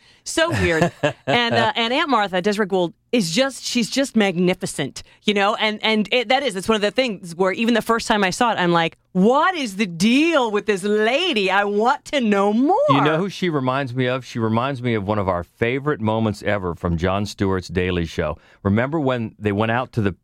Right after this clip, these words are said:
Speaker 2: the, where the people were dressing up as famous first ladies?
Speaker 1: Yes.
Speaker 2: And the one who, and it was, it was a guy dressed up as Missus Andrew Jackson or whatever.
Speaker 1: Yeah.
Speaker 2: And she was saying, "Oh, I, I would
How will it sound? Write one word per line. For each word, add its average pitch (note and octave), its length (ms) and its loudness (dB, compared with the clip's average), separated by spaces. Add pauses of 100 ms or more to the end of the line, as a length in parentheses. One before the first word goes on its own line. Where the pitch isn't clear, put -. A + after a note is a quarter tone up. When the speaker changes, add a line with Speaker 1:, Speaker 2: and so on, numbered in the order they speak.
(120)
Speaker 2:
the, G#2 120 -2
where G#2 140 0
the F#2 120 -6
people C#3+ 440 -2
were G#2+ 160 0
dressing A2 500 -2
up A2 200 -2
as F#2 160 -4
famous A#2+ 380 -2
first A2+ 340 -4
ladies? A2 360 -2
Speaker 1:
Yes. G#3 400 -2 (140)
Speaker 2:
And B2+ 160 0
the B2 80 2
one C3+ 340 0
who, C#3 240 -2
and A#2+ 180 -2
it A#2+ 80 0
was, A#2 240 -2
it - 100 -6
was B2 140 -2
a A2+ 60 2
guy C3 680 -2
dressed C3+ 320 -4
up C3 140 -2
as G#2 140 -6
Missus A#2+ 520 -2
Andrew B2+ 340 -2
Jackson A2+ 460 -2
or F2+ 40 0
whatever. E2+ 440 -4
Speaker 1:
Yeah. F3 260 0
Speaker 2:
And A#2 100 -2
she D#3+ 120 -4
was C3+ 180 -2
saying, D#3 240 -4 (100)
"Oh, F#4 460 -2
I, F4 140 -4 (280)
I E4 40 -2
would D#4 180 -4